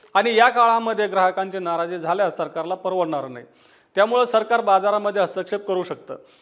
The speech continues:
पण सरकारकडे सध्या तुरीचे भाव कमी करण्यासाठी खूपच कमी पर्याय उपलब्ध आहे. कारण सरकारनं यापूर्वी सर्व हातखंडे वापरून झाले आणि सरकारचे सर्व हातखंडे वापरून देखील तुरीचा हा भाव आहे. त्यामुळं तुरीच्या बाजारात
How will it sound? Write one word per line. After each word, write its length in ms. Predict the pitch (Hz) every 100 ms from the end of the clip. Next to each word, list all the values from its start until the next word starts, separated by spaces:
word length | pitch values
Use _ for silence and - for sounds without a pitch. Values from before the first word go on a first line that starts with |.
| _ -
पण 100 | 233
सरकारकडे 600 | 226 214 254 247 254 247
सध्या 440 | 233 185 208 156 151 - - _
तुरीचे 300 | 185 220 247
भाव 240 | 233 185 208
कमी 300 | 202 202 233
करण्यासाठी 560 | 233 214 214 196 185 196
खूपच 460 | 180 175 208 208 - -
कमी 200 | 196 240
पर्याय 320 | 226 185 214 -
उपलब्ध 400 | 202 208 156 139
आहे. 80 | 117 - _ _ _
कारण 160 | 180 196
सरकारनं 600 | 190 185 240 247 202 180
यापूर्वी 440 | 175 180 202 220
सर्व 280 | 214 196 214
हातखंडे 460 | 190 190 185 185
वापरून 420 | 202 170 160 180 165
झाले 240 | 139 123 - _ _ -
आणि 180 | 202 240
सरकारचे 500 | 214 202 240 240 247
सर्व 260 | 226 233
हातखंडे 420 | 220 202 - 208
वापरून 480 | 214 190 175 240 247
देखील 380 | 220 - 185 180
तुरीचा 340 | 185 180 180 196
हा 140 | - 185
भाव 260 | 151 139
आहे. 120 | 127 113 - _ _ _ _ 214
त्यामुळं 340 | 247 254 262 262
तुरीच्या 300 | 208 214 233
बाजारात 480 | 196 180 180 202